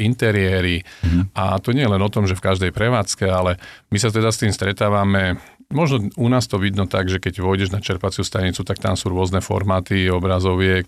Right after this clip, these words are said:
Speaker 1: lebo sa tam predháňajú niektorí predajcovia, že kto bude na akej obrazovke promovať svoje veci. Ale tam to bolo naozaj, že v každej reštaurácii, v každom rýchlom občerstvení.
Speaker 2: Nie je to už potom kontraproduktívne?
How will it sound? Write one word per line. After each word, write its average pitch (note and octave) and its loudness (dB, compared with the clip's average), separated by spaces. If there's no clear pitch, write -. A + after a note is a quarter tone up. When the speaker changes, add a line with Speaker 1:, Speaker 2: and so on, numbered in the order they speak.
Speaker 1:
lebo F2+ -2
sa G#2 -6
tam F#2+ -2
predháňajú F#2 0
niektorí F2+ -2
predajcovia, F#2 -2
že F#2 -2
kto - -4
bude F#2+ 2
na F#2+ 2
akej G2 0
obrazovke F2+ 0
promovať F#2 0
svoje F#2 0
veci. F#2 -2
Ale F#2+ 2
tam F#2 -4
to F2+ -6
bolo F2 0
naozaj, F2+ 0
že F2 -2
v - -6
každej F2+ 0
reštaurácii, F#2+ 0
v - -14
každom F#2 -2
rýchlom G2+ -2
občerstvení. F#2 -2
Speaker 2:
Nie G2 4
je F#2 0
to G#2 4
už F#2 0
potom G#2 2
kontraproduktívne? A2 0